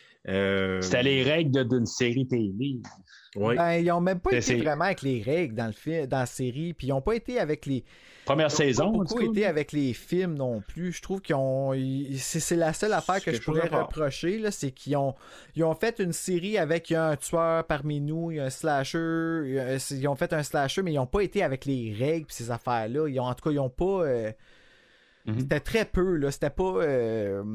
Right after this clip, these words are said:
Speaker 3: tu sais, c'était Scream, mais c'était pas Scream, tu sais.
Speaker 1: Ouais.
Speaker 2: Moi, je, moi, j'avais écouté la première saison. Je, j'avais trouvé ça bien.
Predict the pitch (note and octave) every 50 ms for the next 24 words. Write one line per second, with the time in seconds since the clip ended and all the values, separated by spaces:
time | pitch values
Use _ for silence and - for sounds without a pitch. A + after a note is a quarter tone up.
0 | A2 A2 A2 A2+ A#2 B2+ C3+ - G3+ F#3 - G#3 F#3+ F3 - - - G#3+ A3 A3+
1 | A#3 A3+ A3 G3 E3+ E3 - E3 D#3 - D#3 C#3+ - - - C#3+ D3+ D3+ C#3+ C3+
2 | A2+ G#2 G2+ - B2+ C3+ C3+ - _ _ _ _ _ _ _ _ _ A#2 G#2+ G#2+
3 | G#2+ G2 F2+ - _ _ _ _ - - - - - - _ _ - - - -
4 | D#3+ F3 F3 F3+ - - _ _ - F3 F3+ - G3+ F3+ D#3+ C#3 C#3 G3 F3 D3+
5 | - D#3+ D#3+ D#3 D3 - - C#3 C3 B2 A2+ C3+ C#3+ E3+ G#3+ A3 G3 - - -
6 | C3 B2 A#2 C3+ B2 B2 A#2 - C#3 C#3 C3+ - E3 E3+ E3 D3+ C3+ A#2 G#2+ A#2+
7 | A#2+ B2+ B2+ D3+ F#3+